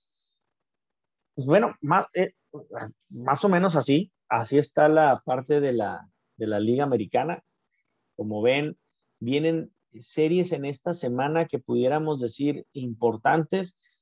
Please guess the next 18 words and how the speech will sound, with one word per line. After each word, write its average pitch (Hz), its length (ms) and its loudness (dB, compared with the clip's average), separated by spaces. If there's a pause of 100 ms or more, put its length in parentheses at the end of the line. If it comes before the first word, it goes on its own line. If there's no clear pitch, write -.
(180)
Eh, 120 880 4 (480)
Toronto 147 500 4
contra, 120 680 -2 (340)
contra 113 300 -4
Yankees, 180 680 -4 (240)
es - 180 -18
una 156 160 -8
serie 151 260 0
importante 147 560 -2
porque 131 260 -4
son, 135 440 -6 (140)
es - 240 -6
una 147 180 -2
pelea 127 240 4
directamente 131 640 2
por 123 200 -4
el 107 80 -4
comodín. 110 600 -2